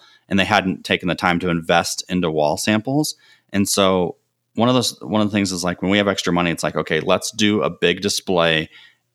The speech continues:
you know, to test a product, but also to see if it sells." And sometimes, you know, you put, you put twenty-by-thirties or thirty-by-forties on your wall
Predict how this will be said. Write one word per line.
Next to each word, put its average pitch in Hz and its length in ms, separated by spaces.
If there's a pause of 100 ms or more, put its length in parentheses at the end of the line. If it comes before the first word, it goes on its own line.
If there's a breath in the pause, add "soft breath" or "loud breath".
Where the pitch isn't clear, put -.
(320)
you 101 80
know, 82 100
to - 120
test - 300
a 101 40
product, 85 480
but - 100
also 90 280
to 87 80
see - 240
if - 120
it - 100
sells." 71 360
And 92 120
sometimes, 120 480 (460 loud breath)
you 98 80
know, 92 100
you 90 160
put, 98 300 (600)
you 101 120
put - 280
twenty-by-thirties 90 800
or 82 80
thirty-by-forties 92 720
on 85 120
your 82 100
wall 92 560